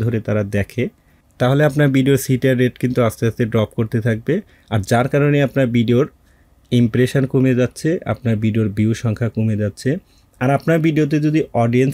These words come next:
retention বেশি থাকে, তাহলে কিন্তু আপনার ভিডিওতে সিটিআর এর percentage যদিও কম থাকে, আপনার ভিডিওটি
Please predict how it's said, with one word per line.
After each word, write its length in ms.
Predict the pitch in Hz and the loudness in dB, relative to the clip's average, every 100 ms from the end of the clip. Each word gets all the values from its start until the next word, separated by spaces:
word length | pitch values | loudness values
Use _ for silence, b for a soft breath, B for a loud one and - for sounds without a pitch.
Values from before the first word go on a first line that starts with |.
| - | -2
retention 460 | 131 131 123 135 135 135 - 110 117 | -2 -2 0 0 0 -2 -6 -4 -2
বেশি 220 | 113 131 139 | -2 -2 -2
থাকে, 260 | 117 104 143 b b b _ | -2 -4 -4 b b b _
তাহলে 200 | 120 123 127 | -2 0 0
কিন্তু 200 | 135 131 131 | 0 0 0
আপনার 220 | 117 123 113 117 | 0 -2 -2 0
ভিডিওতে 420 | 117 117 113 139 160 b b b _ | 0 -2 0 -2 -2 b b b _
সিটিআর 460 | - - 135 156 165 170 | -8 -4 0 2 2 0
এর 60 | - | 0
percentage 440 | 127 - 139 143 135 - | -2 0 -2 -2 -6 -2
যদিও 280 | 127 123 147 147 | 0 0 0 0
কম 100 | 139 127 | 0 0
থাকে, 240 | 135 135 139 139 113 | -4 -4 -4 -4 -8
আপনার 260 | 110 120 110 110 | -6 -4 -4 -4
ভিডিওটি 340 | 104 104 | -4 -4